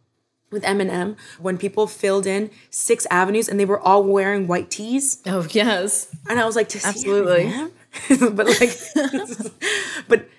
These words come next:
Speaker 1: like, people w-, rocked with him so heavy.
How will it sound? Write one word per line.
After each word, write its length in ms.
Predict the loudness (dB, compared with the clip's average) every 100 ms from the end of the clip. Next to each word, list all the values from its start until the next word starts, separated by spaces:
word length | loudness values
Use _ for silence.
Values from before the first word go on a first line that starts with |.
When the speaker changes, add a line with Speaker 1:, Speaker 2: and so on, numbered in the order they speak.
| -14
Speaker 1:
like, 320 | -2 -2 -2 -10 _ _ _
people 480 | -2 0 2 0 0 -6
w-, 360 | -8 -8 -12 -12
rocked 440 | -2 4 4 4
with 80 | 0
him 80 | 2
so 500 | 4 6 6 4 4
heavy. 340 | 0 0 -4